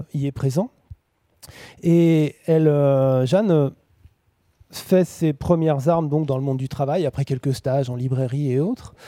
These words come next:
un petit peu par hasard dans, dans cette tannerie qui est, euh, comme son nom l'indique, une ancienne tannerie,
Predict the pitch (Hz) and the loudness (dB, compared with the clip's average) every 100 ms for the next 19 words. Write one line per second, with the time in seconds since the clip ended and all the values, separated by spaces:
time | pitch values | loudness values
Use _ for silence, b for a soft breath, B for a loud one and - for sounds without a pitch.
0 | B - 202 - - 190 185 156 151 135 | B 0 0 0 0 2 2 2 0 0
1 | 170 208 151 151 151 123 156 156 147 - | 0 0 2 2 0 0 2 2 0 -2
2 | 156 - 180 156 170 226 - 156 180 185 | -4 0 2 2 2 0 -2 0 2 2
3 | 139 127 180 190 - 165 175 170 147 139 | 0 0 0 -2 -2 0 2 2 0 -2
4 | 208 - B B B - 220 214 185 - | -6 -10 B B B 0 4 4 4 0
5 | - 226 170 127 156 135 127 160 | -2 0 0 0 0 0 -2 -6